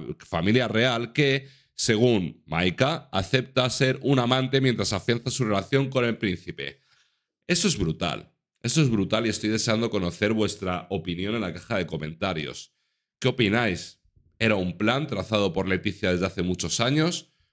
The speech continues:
No era un plan, fue fruto de la casualidad. Felipe se enamoró de la comunicadora Leticia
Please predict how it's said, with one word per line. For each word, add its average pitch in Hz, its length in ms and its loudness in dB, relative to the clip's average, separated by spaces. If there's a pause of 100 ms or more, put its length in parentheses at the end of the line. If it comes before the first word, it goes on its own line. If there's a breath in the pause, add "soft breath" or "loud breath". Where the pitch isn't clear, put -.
(180)
No 143 160 0
era 95 120 2
un 87 140 -2
plan, 120 400 0
fue 127 240 0
fruto 110 280 2
de 95 60 2
la 87 120 -2
casualidad. 92 720 -2 (260 soft breath)
Felipe 117 380 2
se 107 140 0
enamoró 95 720 0 (140)
de 92 100 -2
la 92 140 0
comunicadora 90 720 0
Leticia 87 840 -2